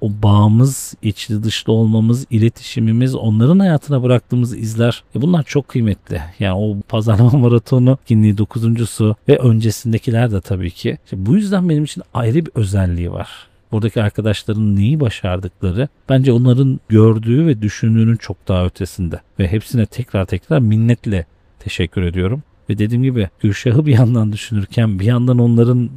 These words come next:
başarıları, iki tarafta da çok çok çok farklı bir belki gündem var gibi görünse de aslında çok bariz ve aynılıklar içeren bir durum var.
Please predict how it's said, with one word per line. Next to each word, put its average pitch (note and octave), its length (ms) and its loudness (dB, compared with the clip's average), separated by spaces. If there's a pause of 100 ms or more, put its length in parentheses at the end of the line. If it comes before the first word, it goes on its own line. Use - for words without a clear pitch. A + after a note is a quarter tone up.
(120)
başarıları, G#2+ 680 0 (140)
iki - 200 -16
tarafta B2 520 -4
da A#2 160 0
çok - 280 -4 (180)
çok A2 200 -4 (120)
çok B2+ 220 -2 (200)
farklı D#3+ 560 -4
bir D3 260 2
belki B2 400 -2
gündem A#2 500 2
var A2+ 140 4
gibi G#2+ 220 0
görünse G#2+ 520 0
de G#2 140 0 (120)
aslında - 220 -4
çok - 240 -2
bariz A2 440 0
ve A2+ 80 -2
aynılıklar A#2 600 2
içeren G#2+ 440 0
bir G2+ 80 0
durum G2+ 280 0
var. E2 140 -4